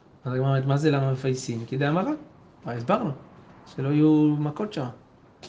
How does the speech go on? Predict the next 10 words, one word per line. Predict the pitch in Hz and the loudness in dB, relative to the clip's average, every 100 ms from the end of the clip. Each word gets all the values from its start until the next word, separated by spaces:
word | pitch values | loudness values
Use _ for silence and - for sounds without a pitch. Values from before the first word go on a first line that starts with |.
| - - - - | -20 -20 -10 -2
אז | 135 | 2
הגמרא | 139 | 4
אומרת, | 156 190 196 | 6 6 4
"אלא | 180 165 | 6 6
למה | 165 190 | 6 4
מפייסין | 180 165 185 180 | 4 2 2 0
וחוזרים | 165 190 | 2 2
ומפייסין?" | 175 180 156 240 247 151 - - - - - _ - | 2 2 2 2 4 2 -4 -16 -20 -20 -20 _ -20
הכוונה, | - 160 170 233 214 202 - - - - - - - | -2 2 4 6 6 4 -2 -18 -20 -20 -20 -20 -8
הרי | 165 165 180 175 175 | -2 2 4 2 2